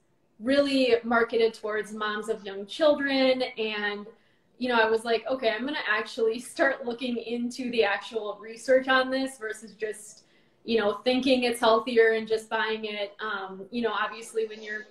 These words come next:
when you're, um, feeding a child, it's, it's a lot more expensive. So I was just interested to see if I did need to be spending more money. And so that's kinda how I got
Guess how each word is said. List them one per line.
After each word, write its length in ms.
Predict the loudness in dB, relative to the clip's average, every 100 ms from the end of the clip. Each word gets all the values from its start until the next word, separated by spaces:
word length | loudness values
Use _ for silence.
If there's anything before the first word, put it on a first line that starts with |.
| _
when 220 | -6 -4 -2
you're, 240 | -2 -2
um, 280 | -4 -8 -14 -18 -6
feeding 300 | -2 0 0
a 60 |
child, 540 | 0 6 6 6 4 2
it's, 200 | -6 -12 _ _
it's 120 | -8
a 40 | -2
lot 160 | -2
more 120 | 0 -4
expensive. 520 | -4 -4 -4 -2 -4
So 160 | -2
I 140 | -4 -4
was 280 | -8 -14 -20 _ _ _ _
just 320 | 2 2 0 -2
interested 720 | 0 2 4 2 2 4 4
to 100 | 2
see 220 | -4 4
if 80 | 4 2 -4
I 120 | -4
did 360 | -2 0 0 0
need 220 | -2 -4
to 120 | -8
be 160 | -8 -14
spending 480 | -12 -12 -12 -16 -18 -14
more 260 | -4 -4 -4
money. 440 | -6 -6 -2 -2
And 160 | -2 -6
so 440 | 0 2 2 -2 -8 _ _ _
that's 240 | 6 6 6
kinda 240 | -2 0
how 180 | 2 2
I 200 | 2 0
got 400 | 0 0 0 -2